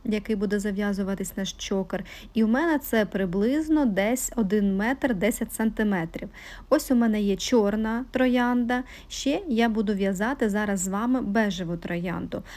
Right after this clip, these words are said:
Вони будуть відрізнятися за розмірами. Ось чорна, вона в мене на п'ятнадцять пелюстків. Бежеву троянду я буду в'язати на двадцять пелюстків, але оптимально для себе я зрозуміла, що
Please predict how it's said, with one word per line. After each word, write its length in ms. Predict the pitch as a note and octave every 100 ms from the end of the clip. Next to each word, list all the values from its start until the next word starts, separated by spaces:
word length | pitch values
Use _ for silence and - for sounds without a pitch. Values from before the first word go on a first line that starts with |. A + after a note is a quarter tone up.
| -
Вони 260 | G3 G#3+ E4
будуть 360 | C#4+ A3+ -
відрізнятися 840 | G3 G3 G3+ F3+ A#3 D4 B3+ - G3+
за 160 | A#3
розмірами. 600 | A3+ F3 E3 F3 E3 F3 -
Ось 260 | A3+ A3
чорна, 560 | - - G3+ F#3 G3+ A#3+ - -
вона 340 | A3 A#3+ A#3+ G#3+
в 40 |
мене 220 | G3 F#3+
на 180 | G3 C#4
п'ятнадцять 680 | C#4+ A3+ G#3 G3+ E3+ E3+ G#3+
пелюстків. 800 | - A3+ A3+ A3+ - - A3+ A3+ - - - - - _ - - -
Бежеву 460 | G#3+ D4 F#4 D#4 A#3
троянду 520 | - A3+ G#3+ G3+ F#3+
я 160 | G3+ A3
буду 220 | G#3+ F#3
в'язати 420 | G3 G3 C#4+ D4+
на 100 | C#4+
двадцять 640 | B3+ G#3+ F3 - E3+ - - G3+
пелюстків, 600 | F#3+ F#3 F3 - - - - - -
але 280 | G3+ A3 B3+
оптимально 580 | A3+ - A#3+ D4 G4 C4
для 160 | G#3
себе 400 | G#3 C4+ D4 A#3+
я 120 | A3+ A3
зрозуміла, 580 | G#3+ G3+ G#3 B3+ D4+
що 160 | A3+ G3+